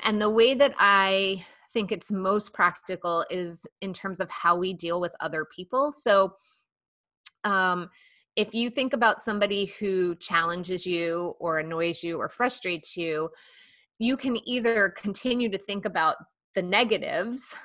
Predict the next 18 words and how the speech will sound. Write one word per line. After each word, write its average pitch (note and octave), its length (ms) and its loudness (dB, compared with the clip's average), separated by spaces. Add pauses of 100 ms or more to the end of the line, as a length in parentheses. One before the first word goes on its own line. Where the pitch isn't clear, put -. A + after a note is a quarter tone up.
(180)
that F#3+ 140 0
that F3 220 2
person E3 380 -4
brings D#3 460 -6
to F#3 80 -8
your D#3 220 -2
life, C#3 400 -6 (560)
or G3+ 280 6
you F#3+ 200 0
can F#3 260 -6
replace C4 520 0
that E3+ 240 4
with F3+ 200 -4
some D#3+ 320 -4
positive. D#3+ 720 0 (460)
So, F#3 840 4 (140)
um, E3+ 520 -2 (520)
the G3 340 0